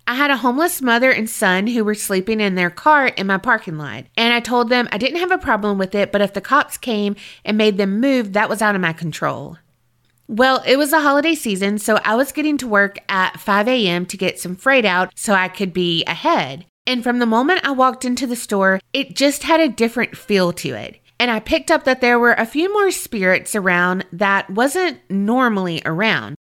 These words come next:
So I just pulled out my pentagram necklace because I'm pagan and Wiccan, and that helps me keep the unwanted spirits away. Well, it worked for a bit, but I kept hearing footsteps behind me. I said out loud, "I know you know I can sense y'all,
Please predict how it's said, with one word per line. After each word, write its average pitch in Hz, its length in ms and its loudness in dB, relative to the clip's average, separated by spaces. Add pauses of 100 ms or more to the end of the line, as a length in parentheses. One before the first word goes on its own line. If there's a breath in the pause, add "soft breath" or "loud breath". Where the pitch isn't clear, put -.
(300)
So 240 160 0
I 233 60 2
just 226 180 -6
pulled 240 240 0
out 269 200 2
my 202 120 -2
pentagram 262 680 -2
necklace 196 640 0
because 196 320 0
I'm 240 100 0
pagan 214 480 0
and 180 220 -4
Wiccan, 202 520 0
and 240 140 -2
that 247 120 0
helps 285 280 -4
me 311 100 -4
keep - 260 -4
the - 140 -2
unwanted 208 540 -2
spirits 294 560 0
away. 165 480 -4 (140)
Well, 247 240 2
it 214 80 0
worked 233 260 2
for 381 160 2
a 370 80 2
bit, 208 340 0
but 226 100 2
I 220 80 2
kept 294 300 -2
hearing 254 300 0
footsteps - 640 -2
behind 233 400 0
me. 131 200 -8 (240)
I 240 120 -2
said 302 240 2
out 285 160 2
loud, 196 340 2
"I 214 160 2
know 339 240 4
you 254 320 2
know 285 300 4
I 214 100 -4
can 202 220 -4
sense 214 340 -4
y'all, 156 240 2